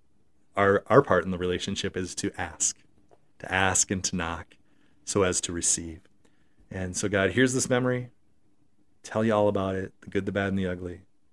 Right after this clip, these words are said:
Please, God, reveal your love with me and your presence with me. And trust me,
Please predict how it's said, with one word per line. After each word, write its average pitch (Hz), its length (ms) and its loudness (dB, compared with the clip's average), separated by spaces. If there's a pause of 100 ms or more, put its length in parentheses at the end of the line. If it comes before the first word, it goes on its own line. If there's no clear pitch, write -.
(720)
Please, 113 260 4
God, 95 300 -2
reveal 95 400 2
your 90 220 0
love 98 260 0
with 117 180 0
me 107 100 0
and 95 80 -4
your 90 100 -10
presence 92 360 -6
with - 140 -20
me. - 220 -18
And 107 260 2 (1000)
trust - 260 6
me, 90 280 -6